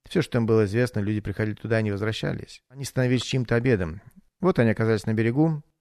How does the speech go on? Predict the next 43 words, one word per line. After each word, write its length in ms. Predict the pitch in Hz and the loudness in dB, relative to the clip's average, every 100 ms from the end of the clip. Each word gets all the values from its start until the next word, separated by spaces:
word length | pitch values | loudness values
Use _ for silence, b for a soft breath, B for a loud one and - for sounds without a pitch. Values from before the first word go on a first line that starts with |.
| _ - | _ 0
и 60 | |
довольно 240 | 165 120 101 | 4 4 4
сложно 260 | 143 113 | 2 2
выбраться 280 | 110 104 - | 2 0 0
на 80 | 110 | 0
берег 220 | 120 110 | 0 0
населённого 360 | 107 113 110 104 | -4 -2 -2 -2
каннибалом 420 | 107 104 107 107 | -2 0 0 2
места, 280 | 147 - 104 | 0 -2 -2
на 60 | |
языке 220 | 98 98 | -2 -4
которых 320 | 107 117 107 - | -4 -2 -2 -2
вы 80 | |
не 60 | 107 | -2
говорите, 360 | 104 110 127 104 | 2 2 2 -2
и 40 | |
понять, 240 | - 117 | 0 -2
с 40 | 110 | -2
чего 120 | 110 | -2
начать, 380 | 110 104 120 - | -2 0 -2 0
верно? 320 | 156 123 87 - b b _ _ _ - | 0 0 -4 -10 b b _ _ _ -2
То 60 | |
есть 140 | 123 117 | 0 2
вам 120 | 110 | 0
не 60 | |
стоит 260 | 107 - - | 2 0 0
выставлять 380 | 107 - 113 107 | -2 0 2 2
маленькую 220 | 107 101 | -2 -2
табличку 280 | 101 107 - | -4 -4 -2
с 40 | |
надписью 320 | 120 104 - | -2 -2 -2
«Урок 240 | 101 131 117 | 2 2 0
воскресной 360 | 110 117 110 | -2 -2 -2
школы 340 | 110 127 131 139 | -2 0 2 2
в 100 | 117 | 0
воскресенье 560 | 123 - 113 - 117 110 | -2 -2 -2 0 0 2
в 40 | |
девять 220 | 110 110 | 0 0
тридцать. 300 | - 135 - | 0 -2 -2
Мы 100 | 110 | -4
приветствуем 400 | 98 113 110 123 | 0 0 0 -2
всех 200 | 110 117 | -2 -2
вас». 340 | 147 151 - | 0 0 -2